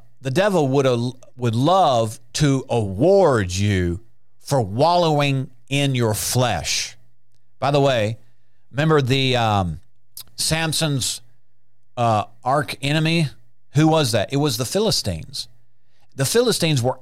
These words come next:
after Samson's strength. What was Samson's strength? Well, number one, it was a grace. It was a supernatural empowerment, but it was supported through disciplines. God said, "Don't do this, this, this, this, and this."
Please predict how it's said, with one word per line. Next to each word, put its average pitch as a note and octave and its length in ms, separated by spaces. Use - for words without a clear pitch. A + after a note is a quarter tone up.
after F3 460
Samson's C#3 560
strength. A2+ 340
What E3+ 280
was F#3 200
Samson's C#3+ 600
strength? B2+ 360
Well, B2+ 280
number B2+ 260
one, C#3 420
it A#2 80
was A2 180
a G#2 60
grace. A#2 400
It A2 60
was G#2 120
a G2 60
supernatural B2+ 560
empowerment, A2 520
but D3 180
it D#3 80
was C3 160
supported D3+ 600
through G#2+ 260
disciplines. - 720
God C3 220
said, A#2 220
"Don't A#2+ 180
do A2+ 120
this, C#3 240
this, B2 240
this, A#2+ 260
this, A#2 240
and G#2 120
this." A2 340